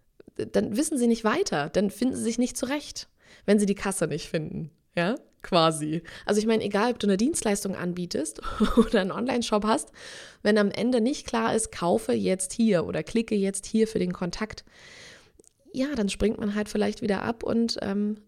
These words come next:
orientiert sich oder geht zu jemand anderem, bei dem das klarer und einfacher aufgelistet ist. Wir sind einfach inzwischen, und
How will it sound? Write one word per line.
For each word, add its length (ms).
orientiert 500
sich 280
oder 120
geht 220
zu 100
jemand 260
anderem, 320
bei 100
dem 140
das 160
klarer 360
und 180
einfacher 400
aufgelistet 540
ist. 140
Wir 100
sind 280
einfach 340
inzwischen, 580
und 60